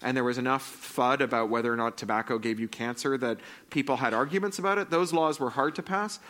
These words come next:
Those laws got a lot easier to pass as people became aware of those harms, right?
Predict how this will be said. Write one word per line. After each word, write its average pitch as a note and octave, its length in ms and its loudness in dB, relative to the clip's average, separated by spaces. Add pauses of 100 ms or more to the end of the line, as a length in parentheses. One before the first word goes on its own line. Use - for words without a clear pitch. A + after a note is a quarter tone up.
(160)
Those G3 200 4
laws F#3+ 220 2
got D#3+ 140 0
a C3 40 2
lot C#3 300 4
easier C#3+ 300 0
to A#2+ 80 0
pass A2+ 360 0
as A2+ 160 -6
people C3+ 240 -4
became B2 380 -4
aware A2 360 0
of A2 100 -4
those G2+ 200 -4
harms, E2+ 440 -6
right? A2+ 200 -2